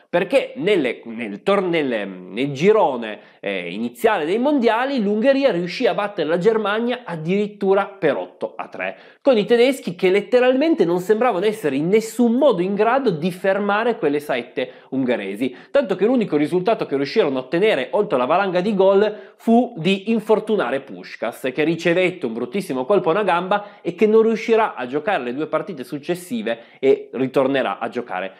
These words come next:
solamente in finale. Alla fine otto squadre riuscirono ad approdare ai quarti di finale.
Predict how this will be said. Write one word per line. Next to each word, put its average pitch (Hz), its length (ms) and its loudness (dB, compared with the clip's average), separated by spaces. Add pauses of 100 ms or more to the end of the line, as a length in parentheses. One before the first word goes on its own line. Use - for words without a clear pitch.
(100)
solamente 104 800 -2
in 113 160 -8
finale. 87 680 -16 (240)
Alla 262 260 0
fine 151 420 -4
otto 175 320 0
squadre 113 400 -2
riuscirono 104 640 -8
ad 123 140 -4
approdare 92 800 -8
ai 120 200 -2
quarti 98 360 -6
di 90 100 -14
finale. 82 600 -16